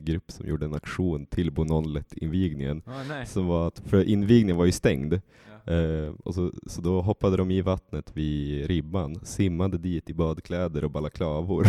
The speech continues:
Speaker 1: <laughs> Och vajade med några flaggor och sa lite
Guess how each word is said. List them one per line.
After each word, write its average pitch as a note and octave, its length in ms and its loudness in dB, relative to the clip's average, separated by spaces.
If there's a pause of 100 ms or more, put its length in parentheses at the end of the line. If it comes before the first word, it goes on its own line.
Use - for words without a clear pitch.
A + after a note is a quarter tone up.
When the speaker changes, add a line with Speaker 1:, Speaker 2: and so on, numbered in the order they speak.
(300)
Speaker 1:
<laughs> - 340 4
Och - 160 -2 (560)
vajade F2+ 540 2
med F2+ 120 -2
några E2+ 380 -4 (180)
flaggor F#2 520 2
och E2+ 120 0
sa F2 180 2
lite E2+ 180 -2